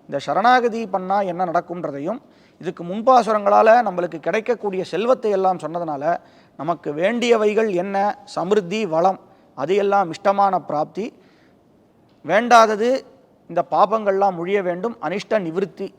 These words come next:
ஆகவே, இஷ்டப்பிராப்தி, அனிஷ்ட நிவிருத்தின்னு சொல்லக்கூடிய தேவைகளும்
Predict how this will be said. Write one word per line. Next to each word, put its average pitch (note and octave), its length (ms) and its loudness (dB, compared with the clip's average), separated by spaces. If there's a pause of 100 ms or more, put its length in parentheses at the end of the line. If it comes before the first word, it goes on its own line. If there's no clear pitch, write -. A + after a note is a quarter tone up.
(420)
ஆகவே, D#3+ 380 -2
இஷ்டப்பிராப்தி, G3+ 760 0
அனிஷ்ட G3+ 320 -2
நிவிருத்தின்னு F#3 460 -6
சொல்லக்கூடிய F3 720 -4 (520)
தேவைகளும் G3 640 2